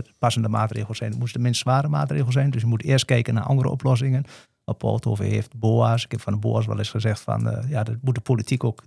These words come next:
duidelijke kaders meegeven. Ze worden wel eens gebruikt als een duizend dingen doekje, heb ik hier, eh, bij jullie in deze podcast gezegd. En als het gaat over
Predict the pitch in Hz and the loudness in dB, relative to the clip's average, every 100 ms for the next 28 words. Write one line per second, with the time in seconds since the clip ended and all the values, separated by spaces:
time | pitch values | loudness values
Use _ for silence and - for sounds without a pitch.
0 | - 139 151 123 120 - 110 - 131 135 | 0 2 2 2 -2 -2 -6 0 0 2
1 | 131 139 131 143 143 156 - 123 117 113 | 0 0 0 0 0 -4 -4 -2 0 -2
2 | - 117 123 120 101 110 113 110 110 120 | -4 0 2 2 0 0 2 2 2 4
3 | 135 127 131 139 127 117 120 123 120 117 | 4 2 0 -2 -4 -2 -2 0 0 2
4 | 120 113 113 113 - 113 117 107 113 - | 2 2 2 0 0 -2 -2 -4 -4 -6
5 | 101 - - - - - 113 110 113 - | -6 -8 -12 -12 -12 0 4 6 4 6
6 | 127 127 131 117 | 8 8 6 2